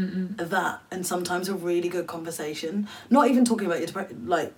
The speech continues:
Speaker 2: just talking.
Speaker 1: It just helps.
Speaker 2: It helps. Or just going outside helps. I think that's where my nature love, ca-, like, just being around nature. Like, I was talking to one of my friends,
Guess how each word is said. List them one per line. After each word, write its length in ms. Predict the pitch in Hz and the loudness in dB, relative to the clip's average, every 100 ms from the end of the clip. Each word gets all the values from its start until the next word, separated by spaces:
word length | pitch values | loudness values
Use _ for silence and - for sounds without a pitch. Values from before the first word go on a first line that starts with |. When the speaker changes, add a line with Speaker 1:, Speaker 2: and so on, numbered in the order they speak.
| - - | -20 -10
Speaker 2:
just 240 | - 175 | -8 -6
talking. 600 | - 196 190 - 151 165 - - - - 214 | -4 -2 -2 -4 -6 -8 -12 -20 -20 -14 -10
Speaker 1:
It 60 | |
just 200 | 170 160 | -10 -6
helps. 260 | 180 139 - - | -6 -6 -8 -8
Speaker 2:
It 100 | 185 | -4
helps. 360 | - 185 175 - | 2 2 2 4
Or 120 | 240 233 | 6 6
just 340 | 277 269 - | 4 2 0
going 340 | 208 175 165 | 0 2 2
outside 760 | 151 139 - 147 170 175 147 143 - - _ - - - | 0 -2 -2 2 6 6 4 -4 -12 -20 _ -20 -20 -18
helps. 680 | - 151 143 120 - - - _ _ - - - - | -2 2 2 0 -8 -10 -12 _ _ -20 -20 -10 -4
I 80 | - | 2
think 160 | 269 | 8
that's 220 | 240 220 | 10 8
where 120 | 214 185 | 4 4
my 80 | |
nature 420 | 175 180 185 - 147 | 4 2 0 -2 0
love, 220 | 147 - | 0 0
ca-, 140 | - 175 | -8 2
like, 220 | 190 - | 2 4
just 300 | 220 - - | -2 -4 0
being 340 | 208 220 208 | 2 4 4
around 380 | 165 160 156 160 | 4 2 2 0
nature. 400 | 165 - - 139 | 0 -2 -4 -2
Like, 180 | 143 147 | 0 0
I 20 | |
was 100 | 160 | 0
talking 240 | 220 214 | 2 2
to 80 | 208 | 0
one 100 | 165 | -2
of 60 | 156 | -4
my 100 | 151 | -2
friends, 480 | 170 160 143 139 | -2 -2 -4 -8